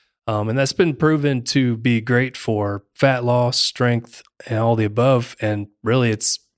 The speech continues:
in place for them because they don't have as much time. They can't do body part splits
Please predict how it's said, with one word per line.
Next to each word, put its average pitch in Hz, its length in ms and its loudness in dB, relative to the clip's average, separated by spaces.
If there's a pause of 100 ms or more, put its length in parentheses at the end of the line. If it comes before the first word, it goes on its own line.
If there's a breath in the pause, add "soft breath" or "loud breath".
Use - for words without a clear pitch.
(140)
in 113 120 0
place 120 240 0
for 117 80 -2
them 117 160 0
because 110 380 -2
they 113 180 -4
don't 120 200 -4
have 131 220 0
as 117 120 0
much 120 200 0
time. 117 320 0
They 98 120 -4
can't 117 340 -4
do 113 240 0
body 110 260 -2
part 107 300 -4
splits - 600 -2